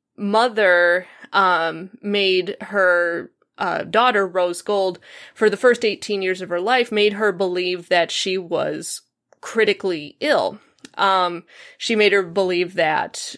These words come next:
you know, she was allergic to everything, that she had some kind of, like, digestive issues. She,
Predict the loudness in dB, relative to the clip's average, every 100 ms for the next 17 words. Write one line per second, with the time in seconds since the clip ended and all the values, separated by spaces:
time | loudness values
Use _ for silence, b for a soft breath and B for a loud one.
0 | -4 -2 0 -2 -4 -4 -4 -4 0 2
1 | 2 -2 0 0 0 -2 -2 -2 0 0
2 | 0 -2 -4 -6 -8 -10 -8 -8 -6 -8
3 | -6 -8 -4 -6 -2 -2 -2 -2 -2 -4
4 | -8 -8 -10 -10